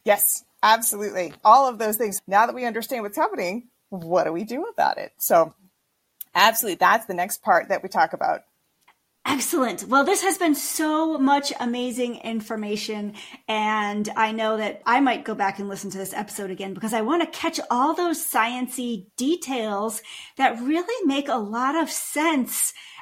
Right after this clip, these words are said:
Speaker 2: out of some of our histories, like my
Speaker 1: Mm-hmm.
Speaker 2: own, of how it started with, like, an innocent little infection, and it <laughs> seems to have snowballed into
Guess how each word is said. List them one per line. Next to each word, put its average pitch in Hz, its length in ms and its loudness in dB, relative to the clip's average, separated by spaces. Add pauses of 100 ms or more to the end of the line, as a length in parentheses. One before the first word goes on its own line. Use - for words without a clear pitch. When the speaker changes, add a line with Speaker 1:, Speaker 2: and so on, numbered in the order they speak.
Speaker 2:
out 262 120 6
of 247 120 0
some 285 240 0
of 302 160 0
our 339 160 4
histories, - 1040 -6
like 214 280 -2
my 254 220 4
Speaker 1:
Mm-hmm. 415 240 0
Speaker 2:
own, 196 280 -4 (300)
of 220 180 0
how 226 320 4
it 302 100 -4
started 220 440 -2
with, 277 140 -8
like, 214 220 -6
an 190 100 -8
innocent 226 480 -8
little 269 240 -4
infection, 262 800 0
and 220 180 -6
it 208 120 -10
<laughs> - 20 -12
seems 269 340 -2
to - 140 -2
have 302 120 2
snowballed 220 760 0
into 202 440 -6